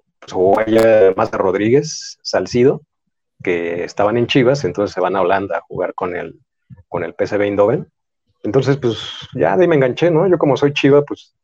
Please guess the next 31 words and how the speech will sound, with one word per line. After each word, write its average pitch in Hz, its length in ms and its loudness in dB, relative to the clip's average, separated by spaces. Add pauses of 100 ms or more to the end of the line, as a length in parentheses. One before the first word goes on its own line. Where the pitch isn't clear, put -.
(180)
dije, 104 200 -2
"Órale, 104 240 2
me 95 80 -4
voy 101 160 2
a, 85 400 0 (480)
me 101 80 -2
voy 101 80 4
a 104 80 0
comprar 95 340 0
mi, 98 200 -2
mi 95 220 -6
camiseta 98 460 0
del, 87 340 -2
del - 160 -8
P 101 100 -4
S 107 100 -2
V". 104 80 2
Además, 127 220 4
me 175 100 4
pareció, 123 640 4
me 101 140 -8
pareció 104 300 0
bonita 110 340 0
esta, 95 440 -2 (1500)
esta 98 280 -2
camiseta, 98 680 -4 (840)
que, 98 760 2
por 98 140 0
cierto, 110 280 0
pues, 104 180 -2
es, - 560 -6